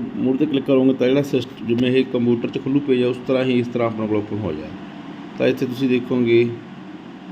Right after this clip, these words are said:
ਆਹ ਦੇਖੋ ਉੱਪਰ ਸਰਵਿਸ ਆ ਰਹੀਆਂ, ਹਾਈ ਕੋਰਟ ਸਰਵਿਸ, ਇੰਡੀਆ ਕੋਰਟ। ਇਸ 'ਤੇ ਨੀਚੇ ਕਲਿੱਕ ਕਰਾਂਗੇ ਆਪਾਂ, ਦੇਖਾਂਗੇ ਡਾਕੂਮੈਂਟ ਨੋਟਿਸ, ਠੀਕ ਆ ਜੀ। ਤੇ ਇਸ ਦੇ ਵਿੱਚ ਇੱਕ ਨੋਟਿਸ ਦੇ ਵਿੱਚ ਇੱਕ ਰਿਕਰੂਟਮੈਂਟ ਦੀ ਆਪਸ਼ਨ ਆਊਗੀ, ਠੀਕ ਆ ਜੀ।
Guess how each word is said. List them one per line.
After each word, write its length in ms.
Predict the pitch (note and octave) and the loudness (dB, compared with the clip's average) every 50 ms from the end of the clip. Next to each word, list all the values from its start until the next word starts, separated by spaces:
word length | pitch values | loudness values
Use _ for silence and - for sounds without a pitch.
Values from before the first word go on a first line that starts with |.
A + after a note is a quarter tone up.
| - - - - - - - - - - - - - - - - - - - - - - - - - - - - F#2+ | -16 -16 -16 -16 -16 -16 -16 -16 -16 -14 -14 -14 -14 -14 -14 -14 -14 -14 -14 -14 -14 -14 -14 -12 -12 -12 -12 -8 -6
ਆਹ 100 | F#2 G2+ | 0 2
ਦੇਖੋ 160 | A#2+ B2 A#2+ B2+ | 2 2 2 2
ਉੱਪਰ 160 | C3 B2 B2+ | 0 0 0
ਸਰਵਿਸ 400 | A#2+ - B2 A2+ A2+ A2+ A2+ B2+ | 0 2 2 4 4 2 2 2
ਆ 80 | A#2+ | 2
ਰਹੀਆਂ, 200 | A2 A2 A#2 A#2 | 2 4 4 4
ਹਾਈ 160 | A#2+ A#2+ A2 G#2+ | 4 4 2 2
ਕੋਰਟ 180 | G#2 A#2 A#2 | 2 0 -2
ਸਰਵਿਸ, 360 | A#2 - A#2 A2 A2 A2+ A#2 | 0 0 0 2 2 2 2
ਇੰਡੀਆ 460 | A#2+ G#2+ G#2+ G#2+ G#2+ G#2 A2 A2 A2 A2+ | 2 2 2 2 2 4 4 4 4 2
ਕੋਰਟ। 280 | G#2+ - A2+ A2+ A2 | 2 2 0 2 2
ਇਸ 120 | A2 A2+ A#2 | 2 0 -2
'ਤੇ 140 | - B2+ A#2 A2+ | -2 -4 -2 0
ਨੀਚੇ 320 | A2+ A2 A2 A2 - A#2 | 0 -2 0 0 0 2
ਕਲਿੱਕ 200 | A#2 A2+ A2 G2+ | 2 2 0 0
ਕਰਾਂਗੇ 300 | - A#2 A2+ A2 A2 G#2+ | 0 0 0 2 2 0
ਆਪਾਂ, 200 | A2 G#2 A2 A2 | 0 0 0 0
ਦੇਖਾਂਗੇ 440 | G#2+ G#2+ G#2 G#2+ G#2+ G#2 G#2 A2 G#2+ G#2+ - - - - - - - - - - - - - - - | 0 0 -2 -4 -4 -4 -2 -2 -4 -4 -6 -10 -14 -14 -16 -16 -16 -16 -16 -16 -16 -16 -14 -6 0
ਡਾਕੂਮੈਂਟ 480 | - A2 A2+ A2 - A#2 A2+ A#2 A2+ A2 | 2 2 2 4 4 4 4 4 4 4
ਨੋਟਿਸ, 400 | A2+ A2+ A2 A2 G#2+ - - - A#2 A#2 A2+ A2+ - - - - - - - | 4 4 4 2 0 -2 0 2 2 2 0 -2 -8 -12 -14 -16 -16 -10 -6
ਠੀਕ 220 | - A2+ A2+ A2+ | -4 -4 0 2
ਆ 80 | C3 B2+ | 2 2
ਜੀ। 160 | B2 B2 B2 A#2+ A#2+ - - - - - - - - - - - - - - - - - - - - - - | 2 2 0 -2 -4 -10 -14 -16 -16 -16 -16 -16 -16 -16 -16 -16 -16 -16 -16 -16 -16 -16 -16 -16 -14 -8 -2
ਤੇ 440 | - G2+ G2+ G#2 G#2 G#2 G2+ G2+ G2+ G#2 - - - - - - - - - - - - - - - - - - - | 0 2 4 4 4 4 4 2 2 0 -6 -14 -16 -16 -18 -16 -16 -16 -14 -14 -14 -16 -14 -14 -14 -12 -6 -2 0
ਇਸ 140 | B2+ C3+ | 2 4
ਦੇ 120 | C#3 D3 D3+ | 6 8 8
ਵਿੱਚ 140 | D3 C#3+ C3 | 8 8 6
ਇੱਕ 260 | C#3 C#3 C#3 G2 - - - - - - | 2 0 0 -2 -2 -4 -10 -10 -4 0
ਨੋਟਿਸ 240 | A#2+ A#2+ A#2+ B2 B2 | 2 2 2 2 2
ਦੇ 120 | A#2+ C3 | 4 4
ਵਿੱਚ 120 | C3 C3 C3 | 4 4 4
ਇੱਕ 260 | - - - A2+ C#3 | 2 0 0 0 2
ਰਿਕਰੂਟਮੈਂਟ 600 | C3+ B2+ A#2 A#2+ A#2+ A#2+ A2+ A#2 A#2+ A#2+ A2+ A2+ | 2 2 4 4 2 4 4 4 4 4 4 4
ਦੀ 120 | A#2 A#2 B2 | 4 4 4
ਆਪਸ਼ਨ 320 | A#2 A2+ A2+ - - A#2 | 4 2 2 0 -2 0
ਆਊਗੀ, 240 | G2+ F#2 F2+ F2 F2+ - | 2 4 4 2 2 0
ਠੀਕ 180 | B2 A#2+ - | -2 0 2
ਆ 60 | E3 | 2
ਜੀ। 100 | D3 B2 | 2 2